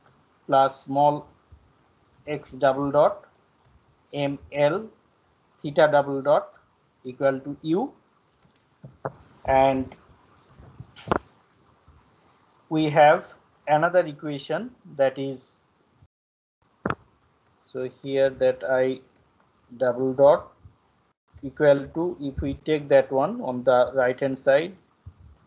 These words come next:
then we have M L x double dot plus L theta double dot. So the first one will get this one, and just by simplification we will get another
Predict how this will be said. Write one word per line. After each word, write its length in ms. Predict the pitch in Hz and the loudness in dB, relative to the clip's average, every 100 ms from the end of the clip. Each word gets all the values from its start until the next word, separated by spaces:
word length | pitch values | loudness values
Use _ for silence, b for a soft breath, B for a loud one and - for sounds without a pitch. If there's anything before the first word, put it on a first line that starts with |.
| 120 | -8
then 240 | 127 123 127 | -6 -6 -6
we 200 | 127 123 | -6 0
have 300 | 127 123 - - | 2 2 -2 -6
M 300 | 131 123 - | -4 -4 -4
L 380 | 131 127 127 - _ _ _ _ _ _ - 127 | 0 0 0 -6 _ _ _ _ _ _ -8 -2
x 320 | 123 - - | -2 -4 -16
double 460 | 113 123 120 131 | -2 0 2 0
dot 400 | 131 147 151 - - | 4 4 4 -4 -4
plus 420 | 120 117 - _ 131 | -4 -4 -8 _ -6
L 260 | 135 135 - | -4 -6 -10
theta 300 | 127 139 123 | -6 -2 2
double 280 | 131 131 139 | 2 0 -2
dot. 380 | 156 185 - - _ _ _ - - _ - _ _ _ _ - | 0 -2 -4 -20 _ _ _ -14 -14 _ -20 _ _ _ _ -12
So 160 | 120 | -8
the 140 | 120 120 | -6 -4
first 360 | - 151 - | 0 0 2
one 240 | 160 151 147 | -2 0 -2
will 140 | 143 | -6
get 300 | 139 147 143 | -4 -4 -4
this 200 | 151 - | -10 -4
one, 320 | 175 190 214 135 | -4 -2 -6 -6
and 180 | 131 127 | -6 0
just 240 | - - | 0 0
by 140 | 127 | -4
simplification 880 | 123 135 131 147 147 151 151 160 139 | -4 -6 -6 -6 -6 -4 2 2 4
we 140 | 127 123 | 2 0
will 100 | 113 | 2
get 260 | 127 123 | 2 2
another 460 | 131 135 135 143 | 0 0 4 4